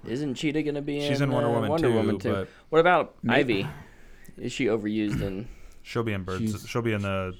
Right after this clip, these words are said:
Speaker 2: Sirens
Speaker 1: Oh.
Speaker 2: movie.
Speaker 3: She's been used once. And it was Uma Thurman's horrible, horrible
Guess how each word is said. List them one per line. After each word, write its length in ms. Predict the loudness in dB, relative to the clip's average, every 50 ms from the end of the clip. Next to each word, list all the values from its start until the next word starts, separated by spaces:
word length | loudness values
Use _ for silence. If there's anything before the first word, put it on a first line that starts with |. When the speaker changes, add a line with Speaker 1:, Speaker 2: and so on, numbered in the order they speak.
| -14 -14 -6
Speaker 2:
Sirens 460 | -4 -2 0 2 2 2 0 0 -2 -2
Speaker 1:
Oh. 60 | -4
Speaker 2:
movie. 220 | -4 -4 -6 -6 -6
Speaker 3:
She's 360 | -4 -2 -2 0 0 -2 -2
been 320 | -6 -6 -2 0 0 2 2
used 320 | 0 -2 -4 -6 -8 -12
once. 760 | -14 -12 -12 -12 -12 -14 -18 -20 -20 -20 -20 -18 -20 -20 -20 -20 -20 -20 -20 -20 -20 -20 -20 -20 -20 -20 _ -20 -20 -20 -20 -20 -20 -20 -20 -20 -18 -12
And 140 | -8 -8 -6
it 60 | -6
was 260 | -6 -8 -10 -12 -10 -6
Uma 200 | -4 -4 -4 -4
Thurman's 680 | -6 -6 -8 -6 -6 -8 -8 -10 -12 -14 -16 -20 -20 -20 -20 -20 -20 -20 -20 -20 -20 -20 -20 -20
horrible, 640 | -20 -14 -8 -6 -4 -2 -2 -2 -4 -4 -6 -8 -8
horrible 560 | -8 -6 -6 -6 -6 -6 -8 -10 -10 -12 -14